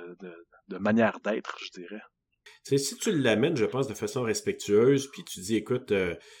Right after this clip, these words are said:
Speaker 2: je peux être dans le champ carrément, là, puis peut-être, tu sais, tu, c'est toi qui auras à me le dire, mais, hey, peux-tu me parler un petit peu, euh, tes origines, c'est, c'est quoi, et cetera, peux-tu me parler un peu ? » Puis une fois que le lien est établi, ça peut se faire. C'est juste,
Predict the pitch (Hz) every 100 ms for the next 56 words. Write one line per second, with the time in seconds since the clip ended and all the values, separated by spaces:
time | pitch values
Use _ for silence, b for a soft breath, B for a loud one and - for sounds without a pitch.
0 | b b - - 113 120 98 113 101 -
1 | 117 113 120 120 113 110 95 107 139 127
2 | 123 107 - 104 117 120 123 123 120 -
3 | 110 92 - - 120 117 101 107 104 98
4 | 98 92 104 135 139 110 117 127 131 B
5 | B 101 110 104 - 123 117 92 139 139
6 | - 123 131 139 135 127 104 98 92 95
7 | 101 90 - 117 131 131 127 - 104 98
8 | - - 135 143 143 139 - - 104 131
9 | 113 101 110 104 151 139 104 B B B
10 | B 98 127 117 104 117 117 110 101 90
11 | 92 156 - - - - 92 - 175 -
12 | 92 110 120 101 - 85 120 - -